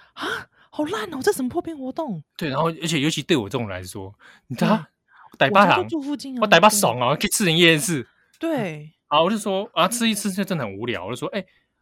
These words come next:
Speaker 2: 呃，我先回家一下哈，我，我去拿个东西。”哎。
Speaker 1: <laughs> 你这卧底好烂哦。
Speaker 2: 我就回家了。
Speaker 1: <laughs> 就是
Speaker 2: 啊，我第二天再，
Speaker 1: 真的好烂。
Speaker 2: 第二天再去啊。
Speaker 1: 嗯。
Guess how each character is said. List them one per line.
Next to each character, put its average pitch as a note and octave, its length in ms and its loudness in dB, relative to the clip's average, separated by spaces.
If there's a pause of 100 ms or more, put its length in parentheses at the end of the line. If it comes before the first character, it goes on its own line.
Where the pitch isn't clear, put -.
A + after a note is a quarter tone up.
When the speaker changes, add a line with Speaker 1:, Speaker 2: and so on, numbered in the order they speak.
(100)
Speaker 2:
呃， F3+ 420 4
我 E3+ 380 6
先 E3+ 200 4
回 D#3 120 4
家 E3+ 160 8
一 D3+ 40 4
下 C3+ 200 6
哈， G#2 280 -8 (240)
我， D#3+ 120 6 (200)
我 F3+ 60 4
去 C#4 140 4
拿 F3+ 180 8
个 G3+ 100 4
东 G3 220 8
西。” F#3 260 0 (100)
哎。 C3+ 180 -4
Speaker 1:
<laughs> - 1300 -2
你 A3+ 140 -8
这 G4 140 -6 (120)
卧 E4 140 0
底 F#3+ 220 -6
好 D3 160 -6
烂 A#3 280 2
哦。 C#3+ 240 -4 (320)
Speaker 2:
我 F3 80 2
就 A#3 100 6
回 E3 100 4
家 D3 280 8
了。 B2 140 0 (100)
Speaker 1:
<laughs> - 40 -20
就 - 80 -18
是 G4+ 420 0
Speaker 2:
啊， B3+ 140 12
我 G#3 80 8
第 C#4 80 10
二 C4+ 80 12
天 B3 180 12
再， - 0 -
Speaker 1:
真 - 0 -
的 B3 60 10
好 A#3 40 12
烂。 G#3+ 80 6
Speaker 2:
第 B3+ 100 8
二 A#3+ 60 12
天 A#3 120 6
再 A3+ 140 8
去 F#3+ 220 2
啊。 C#3 180 2 (380)
Speaker 1:
嗯。 D#3+ 280 -2